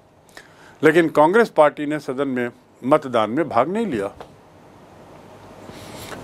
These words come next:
पार्टी जो थी जिसने मतदान में भाग नहीं लिया, वह कांग्रेस पार्टी थी। और मतदान में भाग न लेते हुए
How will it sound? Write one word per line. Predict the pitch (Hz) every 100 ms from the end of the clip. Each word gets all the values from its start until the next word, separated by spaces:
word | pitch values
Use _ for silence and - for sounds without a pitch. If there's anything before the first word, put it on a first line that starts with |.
| -
पार्टी | 175 202 294
जो | 285 254
थी | - 110 92 - - - - - - -
जिसने | 147 175 196 240
मतदान | 208 139 139 123 135 202
में | 233 220 165
भाग | - 139 185
नहीं | 143 127 180 254
लिया, | 160 98 82 _ _ _ _ _ _ _ _ _ _ _ - 135
वह | 160
कांग्रेस | 156 143 135 127
पार्टी | - 98 92 101
थी। | - - 98 - - - - - - - - - - - - - - - -
और | 180 220 - - - - - -
मतदान | 127 151 143 156 220
में | 233 226 190
भाग | 123 147 196
न | 147 147 208
लेते | 151 143 143 220
हुए | 190 190 185